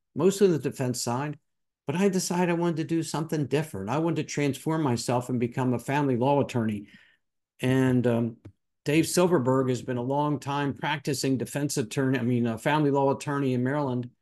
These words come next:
for many, many years, highly regarded. And we had built a bit of a connection. And, and he became my mentor. He, f-, f-, just out of the goodness of his heart, he gave me forms.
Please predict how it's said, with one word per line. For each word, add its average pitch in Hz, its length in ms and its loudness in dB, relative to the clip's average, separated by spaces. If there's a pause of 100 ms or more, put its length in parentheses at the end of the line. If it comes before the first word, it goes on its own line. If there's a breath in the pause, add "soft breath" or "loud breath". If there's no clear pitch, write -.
(280)
for 143 100 2
many, 160 260 4
many 131 240 4
years, 117 480 0
highly 147 360 0
regarded. 123 680 -2 (340)
And 143 100 -2
we 190 140 6
had 185 180 4 (300)
built 170 240 0
a 170 40 0
bit 160 220 0
of 165 100 -2
a 160 60 -2
connection. 147 680 -4 (600)
And, 135 440 -2 (120)
and 139 500 -6
he 190 220 0
became 170 420 0
my 165 180 -2
mentor. 156 720 -4
He, - 280 -10
f-, - 100 -20 (140)
f-, - 500 -20
just 160 300 -4
out 160 120 0
of 135 100 -2
the 131 40 0
goodness 156 440 -2
of 135 80 0
his 139 200 0
heart, 131 380 -4 (460)
he 143 100 2
gave 147 300 0
me 151 160 2
forms. 127 840 0